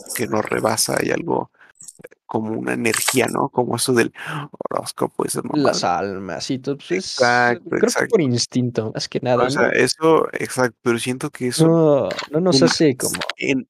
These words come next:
Speaker 2: clic
Speaker 1: en,
Speaker 2: que estemos
Speaker 1: en,
Speaker 2: solos.
Speaker 1: en algún momento eso,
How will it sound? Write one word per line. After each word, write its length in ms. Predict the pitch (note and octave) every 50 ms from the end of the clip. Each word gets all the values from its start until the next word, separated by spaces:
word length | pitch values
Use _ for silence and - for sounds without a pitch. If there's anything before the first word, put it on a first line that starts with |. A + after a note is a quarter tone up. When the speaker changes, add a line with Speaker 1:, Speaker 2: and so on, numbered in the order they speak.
| _
Speaker 2:
clic 380 | - C#3 C3+ C3 C3 B2 B2 A#2+
Speaker 1:
en, 120 | A#2 A#2 A2+ A2+ A#2 A2
Speaker 2:
que 180 | - - - A2+
estemos 340 | A2 - C3 B2+ B2 C3
Speaker 1:
en, 60 | B2 A#2+
Speaker 2:
solos. 420 | A#2 A#2 - - - - - - - _ _ _
Speaker 1:
en 160 | - B2+ B2 A#2+
algún 380 | A#2 A#2 A#2 A#2 A#2 A#2+ B2+
momento 520 | C3 C3+ C3+ C3+ C3+ C3+ C3 B2+ - C3 B2+
eso, 380 | B2+ A#2+ - - - G3+ -